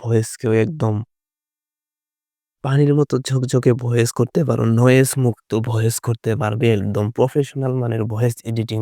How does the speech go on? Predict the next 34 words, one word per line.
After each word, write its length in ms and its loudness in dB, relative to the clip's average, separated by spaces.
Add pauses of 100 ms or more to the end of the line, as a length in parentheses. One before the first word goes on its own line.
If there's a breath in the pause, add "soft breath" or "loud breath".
করতে 300 -6
পারবে, 240 -2 (120)
তাও 140 -2 (320)
এআই 280 0 (140)
দিয়ে 180 2 (1200)
তুমি 180 2 (100)
একদম 280 0 (200)
ফ্রিতেই, 440 -2 (640)
খুব 120 -2 (140)
সহজে, 320 -2 (120)
তোমার 280 0
কোনো 140 -2 (160)
এডিটিংয়ের 460 0
ঝামেলা 420 -2
নেই। 100 -18 (280)
এআই 240 2 (120)
দিয়ে 160 0 (400)
খালি 240 -2
শুধু 140 2 (140)
ভয়েস 240 2 (140)
দিয়ে 160 6 (100)
দিলেই 320 2
কিন্তু 260 -2 (220)
তারা 180 -6 (180)
কিন্তু 200 -2 (120)
ভয়েস 200 0 (100)
করে 240 4
দেবে। 140 -4 (500 loud breath)
তো 60 -4 (260)
আজকের 320 0
ভিডিওটি 360 2
খুবই 280 0
ইন্টারেস্টিং 500 -2
হতে 140 -6